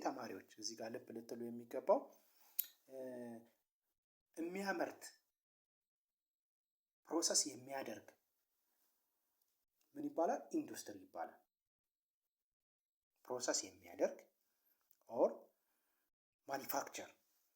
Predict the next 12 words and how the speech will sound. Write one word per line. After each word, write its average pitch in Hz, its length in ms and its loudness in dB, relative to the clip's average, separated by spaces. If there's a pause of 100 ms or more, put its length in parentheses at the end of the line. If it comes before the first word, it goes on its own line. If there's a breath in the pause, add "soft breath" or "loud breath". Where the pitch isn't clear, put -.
(400)
ኢንዱስትሪ - 500 -6
ይባላል። - 420 -10 (640)
ስለዚህ 143 220 0
ሁሌ 196 240 2
ኢንዱስትሪ 151 460 2
ስንል 170 300 4
ምንድን 170 300 4
ነው? 156 120 6 (1120)
የሆነ 160 280 6
ካምፓኒ 120 440 0
ሊሆን 101 280 -8
ይችላል። 135 360 4